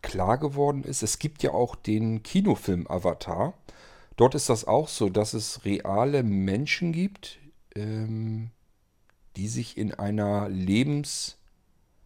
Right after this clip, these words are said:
ähm, gefährlichen Umgebung aufhalten müssen, mit anderer, mit einer anderen Zivilisation, die dort lebt,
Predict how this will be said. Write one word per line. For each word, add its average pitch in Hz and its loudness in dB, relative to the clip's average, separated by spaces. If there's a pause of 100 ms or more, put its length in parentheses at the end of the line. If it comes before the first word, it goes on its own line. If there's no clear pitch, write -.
(400)
ähm, 95 -4
gefährlichen 120 4
Umgebung 98 0 (800)
aufhalten 95 4
müssen, 85 -6
mit 98 0
anderer, 117 4
mit 110 -2
einer 107 0
anderen 123 2
Zivilisation, 110 0
die 101 2
dort 98 6
lebt, 95 2